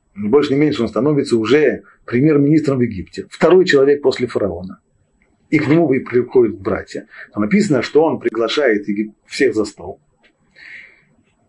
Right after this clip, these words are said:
И написано, и накрыли Йосефу отдельно,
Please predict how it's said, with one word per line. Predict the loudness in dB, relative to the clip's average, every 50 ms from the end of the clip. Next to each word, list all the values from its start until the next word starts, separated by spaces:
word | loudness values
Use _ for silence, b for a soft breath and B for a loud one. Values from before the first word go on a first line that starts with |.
| _ _ _ _ _ -4
И | -2 0
написано, | 0 2 2 2 4 4 4 4 4 2 2
и | 0 0 0
накрыли | 0 0 0 0 2 2 4 4 4 4 4 2
Йосефу | 4 4 2 2 4 2 0 0 0 0 0
отдельно, | -2 -2 0 0 0 2 2 0 0 -2 -2 -4 -4